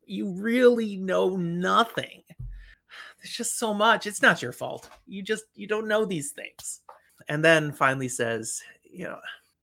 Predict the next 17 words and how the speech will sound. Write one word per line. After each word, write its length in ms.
"And 140
I'm 160
sorry 580
for 100
how 180
I 120
treated 440
you 320
at, 300
at 180
dinner. 260
That 240
was, 380
that 160
was 160
not 160
acceptable. 680